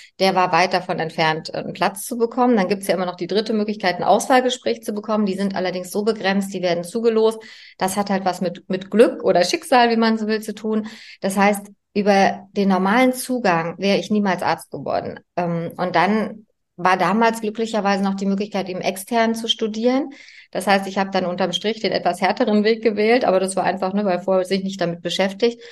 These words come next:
Und ich habe dann über Chemie den Einstieg gemacht. Und ich bin total dankbar, dass es den Weg damals gab. Ich weiß nicht, ob es den heute noch gibt. Ähm, nur wie gesagt, mit den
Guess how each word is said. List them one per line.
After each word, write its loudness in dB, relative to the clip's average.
Und 0
ich 0
habe -2
dann 0
über 0
Chemie 0
den 2
Einstieg -6
gemacht. -4
Und -6
ich -8
bin -2
total 0
dankbar, 0
dass 0
es -10
den -2
Weg -2
damals 0
gab. 0
Ich -2
weiß -2
nicht, -8
ob -10
es -18
den -6
heute -4
noch -6
gibt. -6
Ähm, 0
nur 6
wie 4
gesagt, 2
mit -2
den -2